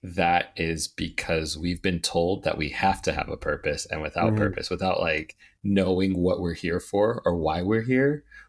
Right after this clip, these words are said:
Speaker 1: we don't know what to do with ourselves. And
Speaker 2: Yeah.
Speaker 1: going back to our last episode, I'm so okay with uncertainty. Like, I'm,
Speaker 2: Yeah.
Speaker 1: I'm very fine. Like, when the, when the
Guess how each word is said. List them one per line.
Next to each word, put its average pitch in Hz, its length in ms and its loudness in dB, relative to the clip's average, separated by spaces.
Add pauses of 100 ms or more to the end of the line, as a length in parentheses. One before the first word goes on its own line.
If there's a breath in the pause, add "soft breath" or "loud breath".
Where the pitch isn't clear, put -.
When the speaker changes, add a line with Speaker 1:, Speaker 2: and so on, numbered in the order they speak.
(120)
Speaker 1:
we 95 120 0
don't 90 280 0
know 90 100 0
what 85 160 0
to 85 80 -4
do 82 200 -4
with 80 120 -6
ourselves. - 540 -4 (140)
And 87 340 -2
Speaker 2:
Yeah. 104 240 0
Speaker 1:
going 98 240 2
back 101 240 0
to 107 120 0
our 90 120 2
last 95 380 2
episode, 78 600 -2 (360 soft breath)
I'm 120 240 2
so 92 480 4
okay 85 420 0
with 90 160 -2
uncertainty. 85 840 -4 (120)
Like, 85 180 2
I'm, 90 420 0
Speaker 2:
Yeah. 104 280 2
Speaker 1:
I'm 107 220 0
very 98 320 4
fine. 95 380 2
Like, 98 120 2
when 104 140 2
the, 98 220 4
when 101 120 0
the 90 220 4